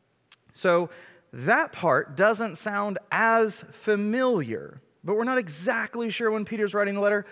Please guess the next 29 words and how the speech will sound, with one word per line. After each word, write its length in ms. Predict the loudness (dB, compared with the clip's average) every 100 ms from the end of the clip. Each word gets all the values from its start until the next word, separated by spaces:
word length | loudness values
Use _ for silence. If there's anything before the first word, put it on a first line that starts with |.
| -8
I 120 | 0 2
will 200 | 2 0
say 300 | 0 2 2
the 140 | 0
majority 480 | -2 -2 -2 0 0
of 100 | -2
commentators 560 | -4 -4 -4 -2 -2
kinda 220 | -2 -4 -2
think 180 | -4
it's 140 | -6 -4
before 960 | -4 -6 -4 0 2 2 2 2 -2 -14 -20 -20 _
the 180 | -2 -2
fire, 520 | 0 0 2 2 0
although 360 | 0 0 2 2
there 160 | 2
is 100 | 0 0
that 160 | -2
time 280 | -2 -2 -2
when 160 | -4 -6
Peter 240 | -6 -4
talks 260 | -2 -4 -4
about 260 | -6 -4
fiery 380 | -2 0 0 -4
trial. 500 | -6 -4 -2 -2 -4 -10 _ _ -20 -20 -20 _ _ _ -20 _ _ _
We 80 | -2
don't 120 | 0 2
know 100 | 0
for 160 | -2
sure, 500 | -4 0 0 0 -6